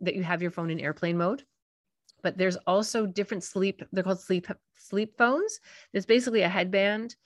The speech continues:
that has a very flat, um, uh, speaker in it that connects, that sort of lies right against your ear. So you can sleep on your side with these on,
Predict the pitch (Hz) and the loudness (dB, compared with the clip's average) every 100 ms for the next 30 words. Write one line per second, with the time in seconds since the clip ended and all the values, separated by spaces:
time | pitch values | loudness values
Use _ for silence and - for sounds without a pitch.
0 | _ - 196 185 175 185 190 - - 180 | _ -2 0 2 4 4 2 -2 -8 -2
1 | 180 185 - - - _ _ _ _ 170 | 0 0 -2 -12 -18 _ _ _ _ -4
2 | 160 156 160 156 160 _ - - _ _ | -2 -2 -4 -8 -12 _ -20 -20 _ _
3 | _ _ - 156 151 156 - - - 214 | _ _ -2 0 2 -2 -6 -12 -6 -4
4 | 247 226 254 320 - _ - 190 - - | 0 2 2 0 -2 _ 0 0 0 -6
5 | 202 185 - - 185 - 175 175 185 170 | -4 -4 -6 -4 -2 -2 -4 -12 -8 -4
6 | 175 175 175 180 175 175 170 - 208 254 | 0 2 2 0 0 0 -2 -2 0 0
7 | 214 180 180 - - 196 190 180 156 156 | -4 -8 -10 -10 -8 -4 -2 -2 -4 -4
8 | - 165 175 208 220 240 _ _ - 202 | 0 4 6 6 4 0 _ _ 0 0
9 | 196 196 196 - 185 185 208 240 | 2 0 0 0 2 2 2 -2